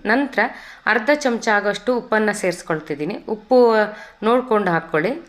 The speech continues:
ನಂತರ ಖಾರಕ್ಕೆ ಬೇಕಾಗಿ ನಾನಿಲ್ಲಿ, ಆ, ಒಂದು ಎರಡು ಚಮಚದಷ್ಟು ಖಾರದ ಪುಡಿನೂ ಕೂಡ ಹಾಕ್ಕೊಳ್ತಾ ಇದ್ದೀನಿ. ಖಾರಕ್ಕೆ ಅನುಗುಣವಾಗಿ ನೀವು ಕೂಡ ಹಾಕ್ಕೊಳ್ಳಿ, ಪರವಾಗಿಲ್ಲ.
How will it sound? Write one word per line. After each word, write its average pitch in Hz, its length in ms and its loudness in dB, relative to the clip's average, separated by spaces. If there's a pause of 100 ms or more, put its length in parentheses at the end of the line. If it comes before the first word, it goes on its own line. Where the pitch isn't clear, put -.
ನಂತರ 233 320 0 (240)
ಖಾರಕ್ಕೆ 226 360 0
ಬೇಕಾಗಿ 180 400 -2
ನಾನಿಲ್ಲಿ, 190 520 -2 (380)
ಆ, 196 240 4
ಒಂದು 202 260 0
ಎರಡು 226 240 2
ಚಮಚದಷ್ಟು 226 920 -2 (140)
ಖಾರದ 214 280 0 (100)
ಪುಡಿನೂ 202 260 -2
ಕೂಡ 180 180 0
ಹಾಕ್ಕೊಳ್ತಾ 170 480 -2
ಇದ್ದೀನಿ. 185 320 -6
ಖಾರಕ್ಕೆ 214 440 0
ಅನುಗುಣವಾಗಿ 190 640 -2
ನೀವು 190 220 0
ಕೂಡ 180 200 -2
ಹಾಕ್ಕೊಳ್ಳಿ, 175 440 0
ಪರವಾಗಿಲ್ಲ. 160 500 -2